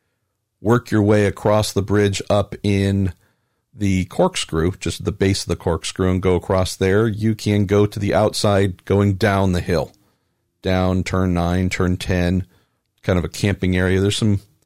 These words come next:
interesting viewpoints from there as well. Would just say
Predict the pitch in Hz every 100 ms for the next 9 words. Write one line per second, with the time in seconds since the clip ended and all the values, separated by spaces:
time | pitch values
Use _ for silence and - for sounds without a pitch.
0 | _ _ _ _ - 127 - 113 - 107
1 | 101 95 - - 101 107 110 - 95 98
2 | - 95 90 85 87 104 98 92 82 _
3 | _ _ _ _ _ 110 107 123 - -
4 | 113 113 107 95